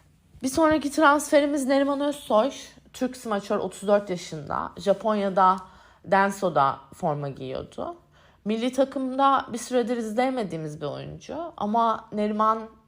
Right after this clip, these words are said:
e, çok tecrübeli ve çok yetenekli Türk smaçörlerden bir tanesi. Uzun süredir Türkiye kadar rekabeti yüksek, e, ve fiziksel birlikte oynamamış olsa da çok akıllı hücum yapabilen,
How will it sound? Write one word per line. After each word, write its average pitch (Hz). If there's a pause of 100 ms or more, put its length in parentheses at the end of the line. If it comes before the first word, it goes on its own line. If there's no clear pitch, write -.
(180)
e, 185
çok 214
tecrübeli 208
ve 214
çok 220
yetenekli 208
Türk 196
smaçörlerden 139
bir 139
tanesi. - (1000)
Uzun 233
süredir 320
Türkiye 294
kadar 254
rekabeti 233
yüksek, 262 (800)
e, 202 (200)
ve 214
fiziksel 214
birlikte 214 (160)
oynamamış 214
olsa 214
da 220
çok -
akıllı 226
hücum 190
yapabilen, 147